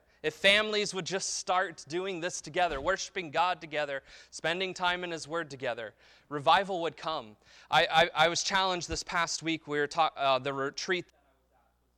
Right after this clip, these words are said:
all about walking with Christ. And the basic premise was this, is if you don't walk with Christ in the morning, you're not gonna walk in the Spirit throughout the day.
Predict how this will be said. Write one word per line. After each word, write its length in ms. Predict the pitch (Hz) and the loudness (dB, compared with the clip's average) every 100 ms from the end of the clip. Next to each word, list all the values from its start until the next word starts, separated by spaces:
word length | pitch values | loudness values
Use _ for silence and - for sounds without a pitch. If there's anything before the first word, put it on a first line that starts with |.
| _ | _
all 120 | 156 | -2
about 300 | 151 151 135 | 2 2 2
walking 420 | 123 135 - 156 143 | 2 2 2 -4 -8
with 140 | - | -10
Christ. 680 | - 135 101 - - - - _ _ _ _ _ | -6 -4 -4 -10 -14 -14 -20 _ _ _ _ _
And 140 | 135 | -6
the 80 | 151 | -6
basic 400 | 131 170 180 190 | 2 2 2 -2
premise 340 | 190 175 170 - | -2 0 0 -4
was 160 | 147 | -4
this, 220 | 160 160 | -4 -4
is 100 | 139 | -6
if 80 | 131 | -8
you 80 | 156 | -2
don't 200 | 165 151 | -2 0
walk 240 | 165 160 | 0 0
with 100 | - | -6
Christ 400 | - 151 151 - | -2 -2 0 -4
in 80 | 151 | -8
the 60 | 135 | -8
morning, 400 | 143 156 131 123 | -6 -4 -6 -8
you're 100 | 127 | -6
not 220 | 143 143 | -6 -6
gonna 120 | 143 | -8
walk 280 | 120 131 - | -4 -4 -4
in 80 | 120 | -12
the 40 | |
Spirit 400 | - - 123 107 | -12 -10 -10 -10
throughout 320 | - 117 110 | -10 -6 -6
the 60 | - | -8
day. 220 | 110 104 | -12 -12